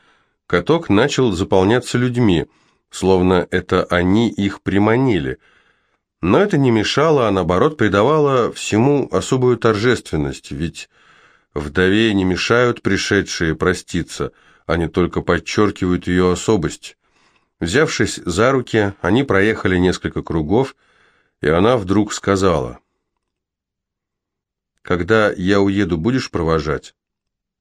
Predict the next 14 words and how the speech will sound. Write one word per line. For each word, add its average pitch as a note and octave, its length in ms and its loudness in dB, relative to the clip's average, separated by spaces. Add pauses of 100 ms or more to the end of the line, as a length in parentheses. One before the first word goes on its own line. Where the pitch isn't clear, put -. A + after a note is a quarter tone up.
(120)
"А - 80 -8
куда F2 280 -2
ты - 80 -12
собралась?" D2+ 640 -6 (1400)
"Никуда, A2 720 0
в - 100 -18
том-то F2 300 -2
и F2+ 100 0
дело. E2+ 440 0 (960)
Но F2+ 160 0
я B2+ 180 2
вижу A#2 260 0
очень A2 320 0
четко, E2+ 520 -4